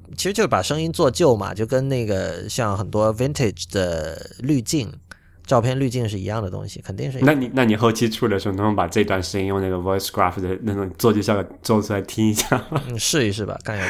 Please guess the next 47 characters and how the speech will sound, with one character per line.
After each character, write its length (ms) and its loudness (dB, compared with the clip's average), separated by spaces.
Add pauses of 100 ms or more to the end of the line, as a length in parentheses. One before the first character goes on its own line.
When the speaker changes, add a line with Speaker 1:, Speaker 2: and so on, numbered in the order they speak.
Speaker 1:
空 140 -4
的 80 -8
话。 100 -10 (540)
Speaker 2:
好 160 -2
吧。 300 -2 (480)
Speaker 1:
呃， 800 4 (540)
然 200 -2
后 300 4
说 140 2
到 120 6
音 240 0
乐， 240 4
我 120 2
们 100 -4
其 140 -4
实 140 -4
有 140 0
一 60 -4
个 80 -4
事 140 -2
儿， 280 0
我 240 -10
在 180 2
我 100 0
们 100 -6
的 100 0
这 140 -2
个 360 -2
讨 260 0
论 140 4
提 160 -4
纲 180 2
里 80 0
放 200 2
了 60 4
很 140 2
久 160 2
没 100 -2
有 80 2
聊 300 -2
的。 180 0 (200)
这 100 -4
个 80 4
产 240 4
品 160 6
可 100 0
能 160 -2